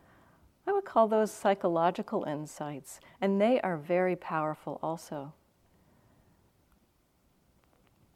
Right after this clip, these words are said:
In my own experience, that kind of recognition, the kind of recognition of seeing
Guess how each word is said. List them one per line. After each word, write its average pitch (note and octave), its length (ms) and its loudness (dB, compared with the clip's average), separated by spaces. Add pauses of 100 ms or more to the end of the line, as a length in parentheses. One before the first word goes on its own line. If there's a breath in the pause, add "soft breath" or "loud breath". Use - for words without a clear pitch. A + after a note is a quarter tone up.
(2000)
In F3+ 120 -2
my E3+ 220 2
own F3 200 0
experience, E3+ 840 -2
that F3 380 0
kind E3 320 -4
of D3+ 140 -10
recognition, D3+ 920 -8
the D#3+ 80 -10
kind E3+ 300 -6
of C#3 100 -6
recognition D#3+ 640 -4
of D#3 140 -8
seeing F3 680 -2